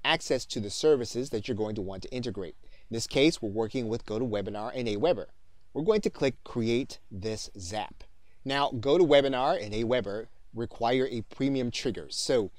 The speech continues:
at some point in your process, you are going to have to pay Zapier in order to have this trigger happen. But we're going to click Continue.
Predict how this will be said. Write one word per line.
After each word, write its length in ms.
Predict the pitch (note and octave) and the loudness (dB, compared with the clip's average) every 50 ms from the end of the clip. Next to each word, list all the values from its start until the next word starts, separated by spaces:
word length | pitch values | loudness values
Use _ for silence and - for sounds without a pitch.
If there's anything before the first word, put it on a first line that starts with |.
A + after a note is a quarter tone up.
| - - - - - | -16 -18 -18 -2 4
at 200 | - D3 - - | 4 4 4 4
some 420 | - - - G#3+ A#3 A#3+ A#3+ A#3 - - - - - - | 0 -2 0 0 2 2 0 -2 -4 -6 -12 -14 -14 -8
point 420 | - - C#3+ C#3 C#3 D3 D3 - - - | -4 -2 0 0 0 -2 -4 -6 -10 -6
in 300 | - C#3 C#3+ C#3+ C#3 C#3 - | -4 0 0 0 0 -2 -2
your 360 | - A2 A2 A#2 A#2 B2 A#2+ | -6 -4 -2 0 0 0 0
process, 680 | - - - C#3+ C#3 C#3 B2 - A#2 G#2 G2+ G2+ - A#2+ | -2 -2 0 0 0 0 0 -2 -2 -4 -4 -4 -4 -2
you 300 | B2 B2 B2 C#3 - - - - - | -2 0 0 -2 -4 -8 -10 -6 -2
are 240 | B2 C3+ E3 F#3+ F3+ | 0 2 4 4 2
going 240 | D#3+ D#3 D3 D3+ | 2 0 -2 -2
to 100 | C#3 C#3+ | -2 -2
have 320 | B2+ A2+ A#2+ G#2+ F#2+ - - | -2 -2 -2 -4 -4 -6 -8
to 280 | - - A2+ G#2+ G#2+ - - - - - - - - - | -6 -4 -2 -2 -2 -4 -8 -14 -18 -18 -18 -14 -8 -2
pay 420 | - F3 D3 B2+ A#2 A2 G#2+ A2 - A#2 | 2 4 4 4 4 2 0 -2 -6 -6
Zapier 600 | G#2 G2+ B2 C3 C3 - - A#2 G2+ F#2+ G2 - | -4 0 0 2 0 0 -2 -4 -4 -4 -4 -6
in 160 | - G#2+ A2 | -6 -4 -2
order 200 | A2+ B2 A#2+ A2+ | -2 -2 -2 -2
to 120 | - A2 | -4 -4
have 300 | F#2+ A#2 A#2+ G#2+ G2+ A2 | -4 -4 -6 -6 -6 -6
this 140 | A2 G#2+ - | -6 -6 -8
trigger 300 | - - - G2 G2+ G2 | -6 -6 -6 -6 -6 -4
happen. 320 | - - E3 C#3 - - - - - - | -2 -2 -2 -2 -2 -4 -10 -12 -6 -4
But 80 | C#3+ | 0
we're 160 | D3 C3+ G#3+ A3+ | 2 4 4 6
going 240 | F#3+ F#3+ F3 E3 | 6 6 6 4
to 80 | - D3 | 2 -2
click 340 | - - - B2+ A2+ - - - | -6 -2 -2 -2 -2 -2 -4 -10
Continue. 560 | - - A2+ G#2+ G2 - G#2+ G2+ F#2 D2+ - | -10 -6 -6 -6 -6 -6 -6 -8 -8 -10 -12